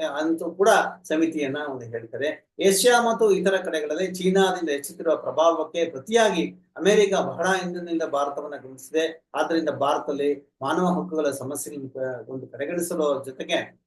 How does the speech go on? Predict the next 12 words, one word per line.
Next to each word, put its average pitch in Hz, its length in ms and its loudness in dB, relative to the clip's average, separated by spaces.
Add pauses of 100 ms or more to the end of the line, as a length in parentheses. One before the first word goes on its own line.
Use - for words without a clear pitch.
(100)
ನಮಗೆ 165 240 -2
ಅದು 147 180 0
ಒಂದು 135 140 -4
ತಿಳಿದು 143 240 -4
ಬಂದ 139 200 -6
ವಿಶ್ಲೇಷಕರು 135 800 -4
ಹೇಳ್ತಕ್ಕಂಥ 131 600 -8
ಮಾತು, 127 560 -6 (140)
ಆಯೋಗದ 220 440 6
ಶಿಫಾರಸುಗಳು 180 680 2
ಕ್ರಮಬದ್ಧವಾಗಿಲ್ಲ 156 720 0
ಕಾರಣ 151 280 0